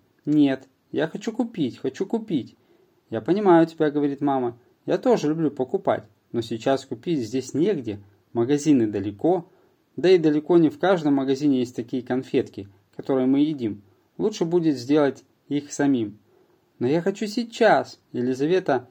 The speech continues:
расстраивается, говорит нарочито плачущим голоском. Она и в самом деле готова заплакать, но машина едет дальше, вокруг деревья и трава, никаких магазинов, где можно было бы купить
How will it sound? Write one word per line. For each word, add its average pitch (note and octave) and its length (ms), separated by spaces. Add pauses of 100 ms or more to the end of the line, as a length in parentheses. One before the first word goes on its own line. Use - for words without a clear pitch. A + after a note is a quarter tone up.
(160)
расстраивается, D#3 960 (300)
говорит D3+ 360
нарочито C3 460
плачущим B2 580
голоском. A#2+ 600 (420)
Она C#3 280
и - 20
в - 60
самом C3 320
деле F3+ 240
готова D3+ 340
заплакать, D#3+ 640 (240)
но A#2+ 100
машина C#3 380
едет A#2 380
дальше, E3 500 (320)
вокруг A2+ 400
деревья C#3+ 520
и - 40
трава, C3 520 (360)
никаких E3 460
магазинов, C#3+ 640 (340)
где A2+ 140
можно D#3 340
было C3+ 240
бы A#2+ 140
купить A#2+ 440